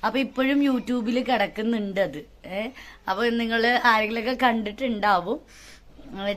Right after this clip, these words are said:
ചിലപ്പോ, ഏ, എൻ്റെ വീഡിയോസുകൾ നല്ല ആക്റ്റീവായിട്ട് നല്ലപോലെ വീഡിയോ ഒക്കെ എടുത്ത് പോവുമായിരുന്നു. അപ്പോഴാണ്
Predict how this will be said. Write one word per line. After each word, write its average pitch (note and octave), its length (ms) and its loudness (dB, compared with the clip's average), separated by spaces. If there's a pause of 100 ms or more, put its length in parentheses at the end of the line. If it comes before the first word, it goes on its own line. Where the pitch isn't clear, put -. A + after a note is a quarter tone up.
ചിലപ്പോ, G3 360 -2 (260)
ഏ, - 20 0 (1040)
എൻ്റെ A3+ 180 0 (100)
വീഡിയോസുകൾ G3+ 640 -4
നല്ല G3 220 -6 (120)
ആക്റ്റീവായിട്ട് C4 580 -4
നല്ലപോലെ B3 440 -4
വീഡിയോ B3 300 -4
ഒക്കെ A#3 180 -6
എടുത്ത് A3+ 240 -8 (140)
പോവുമായിരുന്നു. B3 640 -4 (140)
അപ്പോഴാണ് A3+ 460 -4